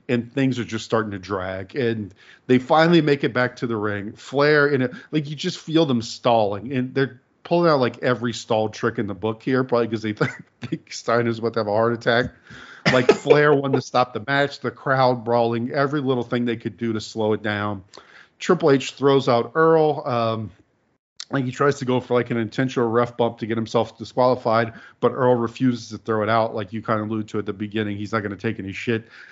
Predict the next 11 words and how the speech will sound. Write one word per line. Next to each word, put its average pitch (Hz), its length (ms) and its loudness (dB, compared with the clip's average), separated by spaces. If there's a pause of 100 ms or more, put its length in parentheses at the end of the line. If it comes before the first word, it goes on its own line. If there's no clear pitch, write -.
(120)
Very, 226 340 4
um, 117 440 4 (320)
<laughs> - 320 -18
maybe 175 180 0
this 147 120 0
is - 40 -6
on 135 100 2
my 117 80 2
mind 107 300 -4
because, 107 320 -10
um, 98 320 -10